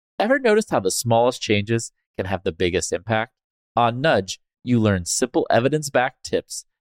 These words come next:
to help you kick bad habits, get a raise, grow a business. Every bite-sized twenty-minute show comes packed with practical advice.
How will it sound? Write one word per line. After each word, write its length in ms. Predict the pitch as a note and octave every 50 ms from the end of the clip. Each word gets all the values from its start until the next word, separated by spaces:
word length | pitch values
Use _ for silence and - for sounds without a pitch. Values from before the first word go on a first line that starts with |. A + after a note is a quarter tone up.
| _ _
to 60 | -
help 180 | A2 G#2+ - G2+
you 80 | F#2
kick 300 | - - - E3 - _
bad 220 | - F#3 F#3+ F#3 E3
habits, 480 | C#3 A2+ A2+ A#2 A#2+ - - - - - -
get 120 | F#3+ G#3
a 60 | A3
raise, 500 | G3+ E3 D#3 D3 D3 D3 D3 D3 - - - _ _ _ _ _
grow 220 | - D3+ E3 F3+ F#3
a 80 | F3
business. 460 | D3+ E3 D#3 D3 D3+ D3 D3+ - - - _ _ _ _ -
Every 200 | C#3 - G3+ G#3
bite-sized 680 | E3+ - C3+ C#3+ D#3 - - C#3 C3+ D3 - - -
twenty-minute 420 | - B2+ B2+ C3 C3 C3+ C3+ - -
show 240 | - A2 G2 F#2 F2
comes 320 | - - F2 - - - _ _
packed 260 | - G2+ G2 F#2 _ _
with 80 | _ _ _
practical 380 | - A#2 A#2+ C3 - - D3 D3
advice. 400 | A2+ G#2+ F#2+ F#2 F#2 - -